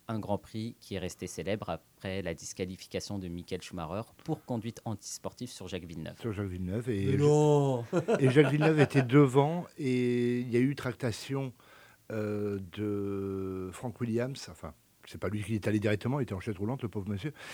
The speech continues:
Speaker 2: euh, de Patrick Head qui est allé voir Ron Dennis et Ron Dennis lui a dit, bah, c'est, nous, on va, nous, on est prêt à te laisser passer. Il leur fallait qu'une troisième place, hein, pour être,
Speaker 1: Mm.
Speaker 2: euh, champion du monde. Euh, par contre, on va le faire à, une, à un endroit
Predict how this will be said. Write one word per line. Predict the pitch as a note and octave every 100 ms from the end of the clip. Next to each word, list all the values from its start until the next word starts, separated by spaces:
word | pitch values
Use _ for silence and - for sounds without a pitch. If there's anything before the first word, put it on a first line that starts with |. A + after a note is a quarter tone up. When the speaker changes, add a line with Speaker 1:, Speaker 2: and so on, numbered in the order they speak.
| - - -
Speaker 2:
euh, | C3+ C3 C3
de | B2
Patrick | D3+ C#3 D3+ -
Head | D#3 D3+
qui | -
est | A2+
allé | A#2 A#2+
voir | A2 C3 A#2
Ron | A#2 A2+
Dennis | A2+ A2 B2+ - A#2+
et | B2 G#2 G2+
Ron | G#2+
Dennis | G#2+ A#2 -
lui | G#2+
a |
dit, | G2+ G#2+
bah, | G#2+ - _ _ _ _ _ _ _ C3
c'est, | - G3+
nous, | F3 E3+
on | F#3
va, | D3 C#3+ C#3
nous, | C3 C3+ F3
on | E3
est |
prêt | C#3 D#3
à | D3
te |
laisser | C3+ - A#2+
passer. | B2 G#2+ B2+ D#3+ - _ -
Il |
leur | G2+ -
fallait | G2+
qu'une | G2 A2
troisième | - F#2 G2
place, | A#2+ B2 A2+
hein, |
pour | G#2+ G2+
être, | D#2+ G#2+
Speaker 1:
Mm. | G2
Speaker 2:
euh, | F#2+
champion | F#2+ -
du | G#2+
monde. | G#2 C3+ - - - - - - -
Euh, | A#2+ G#2+
par | C3 A2
contre, | - C#3+ - - _ _ _ -
on |
va | A2 A#2+
le |
faire | G#2 C#3 C3 - A#2+
à, |
une, | A#2+ A#2 A2+
à | G#2+ G#2+
un | A2+
endroit | A2 G#2+ A#2+